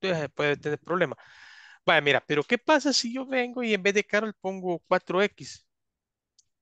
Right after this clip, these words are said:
Las X no están acá. Ah, no, hombre, pero ¿y si las escribimos? Uno, dos, tres,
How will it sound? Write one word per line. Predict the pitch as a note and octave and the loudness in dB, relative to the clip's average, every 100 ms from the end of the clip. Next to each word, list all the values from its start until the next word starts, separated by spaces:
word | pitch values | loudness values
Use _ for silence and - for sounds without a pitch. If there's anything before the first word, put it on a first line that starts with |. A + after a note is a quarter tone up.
| _ _ _ _ _ _ _ _ _ _ _ _ | _ _ _ _ _ _ _ _ _ _ _ _
Las | C3+ - - | -8 -6 -4
X | C3 - F#3 | -4 -6 -8
no | C4 | -6
están | - G#3+ F3 | -2 -2 -2
acá. | C3+ G3 A3+ _ _ _ _ _ _ _ _ - | -6 -10 -10 _ _ _ _ _ _ _ _ -4
Ah, | |
no, | C#4 F4+ | 0 0
hombre, | E4 A3+ | -2 -2
pero | - D#3+ | -2 0
¿y | D#3+ | 0
si | - | 0
las | D#3+ D#3+ | 0 0
escribimos? | - G#3 C#4 D4+ C4 - | 0 2 2 2 -6 -14
Uno, | F3 F#3 F#3 | -10 -8 -6
dos, | F3+ F#3 F3 - | -4 -4 -6 -6
tres, | F3+ G3 | -6 -6